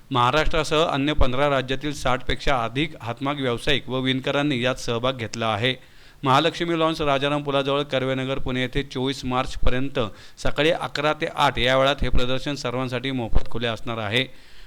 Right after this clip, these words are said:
पश्चिम बंगालच्या ब्युटिक साड्या, प्रिंटेड, चंदेरी, पैठणी, माहेश्वरी, बनारसी, गढवाल, कलमकारी, कांचीपुरम, करवती अशा विविध राज्यांची ओळख असलेल्या असंख्य साड्या येथे पाहायला आणि खरेदी करायला मिळणार आहेत. महाराष्ट्रासह उत्तर प्रदेश, बिहार, कर्नाटक,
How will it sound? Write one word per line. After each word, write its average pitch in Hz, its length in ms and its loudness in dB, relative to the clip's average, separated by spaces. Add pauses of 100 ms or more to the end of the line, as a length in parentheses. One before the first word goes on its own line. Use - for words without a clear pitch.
(140)
पश्चिम 170 300 4
बंगालच्या 160 420 0
ब्युटिक 143 340 -4
साड्या, 135 280 2
प्रिंटेड, 139 520 0
चंदेरी, 127 480 -2
पैठणी, 127 520 0
माहेश्वरी, 120 520 -2
बनारसी, 120 640 -4 (320)
गढवाल, 135 340 2 (360)
कलमकारी, 147 540 0 (500)
कांचीपुरम, 143 600 -2 (200)
करवती 135 580 0
अशा 135 180 2
विविध 139 280 -2
राज्यांची 135 580 -2
ओळख 131 280 0
असलेल्या 127 380 -4
असंख्य 143 440 -2
साड्या 123 320 -2
येथे 127 220 0
पाहायला 113 320 2
आणि 127 420 -6
खरेदी 120 240 -6
करायला 120 380 -4
मिळणार 110 320 -4
आहेत. 107 260 -2 (500)
महाराष्ट्रासह 151 600 2
उत्तर 156 400 -2
प्रदेश, 147 360 -2
बिहार, 127 340 -2
कर्नाटक, 127 480 -6